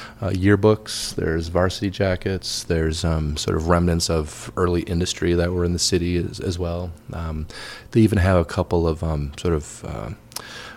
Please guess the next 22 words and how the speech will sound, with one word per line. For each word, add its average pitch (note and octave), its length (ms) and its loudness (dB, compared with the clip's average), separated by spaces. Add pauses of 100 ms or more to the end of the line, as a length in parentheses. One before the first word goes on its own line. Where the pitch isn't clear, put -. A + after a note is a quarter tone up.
(140)
historical G#2 400 2
rooms E2+ 380 2
that - 80 2
they've G#2 160 2
kind G#2 180 0
of F#2 120 -2
recreated, G2 380 0
like F2 120 -4
a - 60 -8
schoolhouse. G#2 920 -2
So F#2 340 0
it's G#2 140 0
a D#3+ 60 2
real F#3 200 8
nice D#3 360 4
time B2 320 0
capsule. - 520 -6 (120)
And A#2 100 2
then G#2+ 160 6
upstairs A2 720 6
on F#2+ 200 0
the E2+ 260 2